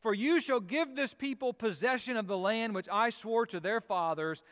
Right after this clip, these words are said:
to give them. Only be strong and very courageous. Be careful to do according to all the law which,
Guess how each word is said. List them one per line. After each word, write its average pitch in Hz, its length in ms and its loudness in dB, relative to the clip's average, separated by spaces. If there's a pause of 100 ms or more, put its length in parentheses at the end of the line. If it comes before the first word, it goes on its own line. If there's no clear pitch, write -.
(140)
to 190 100 -6
give 160 320 -2
them. 127 300 -12 (600)
Only 339 380 2
be 240 220 -4
strong 240 760 4 (180)
and 196 220 -2
very 285 500 4
courageous. 240 1040 -2 (380)
Be 240 100 -4
careful 311 480 0
to 277 100 -6
do 262 360 -2
according 247 380 -4
to 233 140 -4
all 277 380 2
the 262 80 0
law 247 420 2
which, 220 220 0